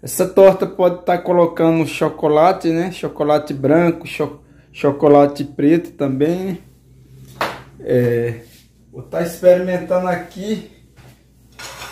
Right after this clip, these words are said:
É, seria bom ela gelada, né, pessoal? Mas já vou tá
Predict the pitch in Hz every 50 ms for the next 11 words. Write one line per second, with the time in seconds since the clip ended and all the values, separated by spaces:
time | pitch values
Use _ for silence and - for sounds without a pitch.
0 | - - - - - - - - - 131 131 135 131 - - - - 185 190 202
1 | 202 202 196 175 175 190 196 202 202 208 214 208 202 180 220 226 220 196 180 170
2 | 175 180 - 175 170 180 190 190 190 175 165 - - 135 127 127 135 147 147 143
3 | 143 139 151 147 151 160 165 160 165 170 165 - - - 151 147 151 151 147 120
4 | - -